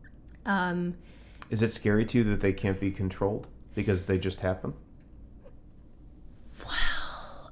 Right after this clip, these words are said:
Speaker 1: uh, is it
Speaker 2: Or would you, is your philosophy that you think they can be controlled?
Speaker 1: Uh, to an ex-, here's the thing.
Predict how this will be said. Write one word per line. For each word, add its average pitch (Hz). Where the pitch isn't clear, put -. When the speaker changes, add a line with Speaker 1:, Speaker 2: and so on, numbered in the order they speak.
Speaker 1:
uh, 254
is -
it -
Speaker 2:
Or 110
would 98
you, 95
is 95
your 98
philosophy 92
that 82
you 87
think 90
they 87
can -
be 85
controlled? 76
Speaker 1:
Uh, -
to 294
an 330
ex-, 285
here's 254
the 220
thing. -